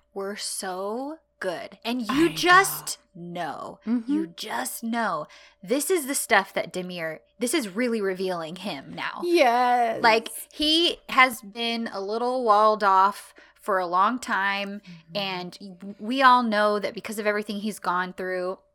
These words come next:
Speaker 1: that he's a little bit traumatized emotionally, so it takes a lot for him to let go and open up to people. He only has
Speaker 2: Yeah.
Speaker 1: those few people that he really has opened up to. And the stuff that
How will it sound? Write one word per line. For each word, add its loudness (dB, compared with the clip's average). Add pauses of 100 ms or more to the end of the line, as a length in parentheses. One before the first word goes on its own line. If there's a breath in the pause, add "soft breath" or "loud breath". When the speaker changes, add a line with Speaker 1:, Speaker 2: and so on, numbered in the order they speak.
(340)
Speaker 1:
that -4
he's -6
a -10
little -2
bit 0
traumatized 0
emotionally, -8 (280 loud breath)
so 0
it -4
takes -4
a 0
lot 2
for -6
him -10
to -8
let -10
go 2
and -4
open -10
up -2
to -12
people. -2 (180 loud breath)
He -4
only -4
has 0
Speaker 2:
Yeah. -10
Speaker 1:
those -6
few -8
people -6
that -10
he -14
really -8
has -12
opened -8
up -2
to. -4 (600 loud breath)
And 0
the -2
stuff 0
that -2